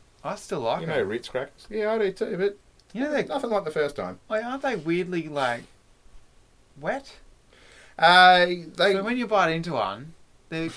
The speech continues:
Speaker 1: they're almost moist, right?
Speaker 2: Yeah.
Speaker 1: It's
Speaker 2: uh,
Speaker 1: weird. I can't, I can't
Speaker 2: I think they're a bit
Speaker 1: explain.
Speaker 2: oily.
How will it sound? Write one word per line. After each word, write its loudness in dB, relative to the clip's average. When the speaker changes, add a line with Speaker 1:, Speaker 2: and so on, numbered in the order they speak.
Speaker 1:
they're -8
almost -6
moist, -8
right? -6
Speaker 2:
Yeah. 4
Speaker 1:
It's 4
Speaker 2:
uh, 2
Speaker 1:
weird. 2
I -2
can't, -10
I -8
can't -4
Speaker 2:
I 4
think 2
they're 8
a 4
bit 8
Speaker 1:
explain. 6
Speaker 2:
oily. 2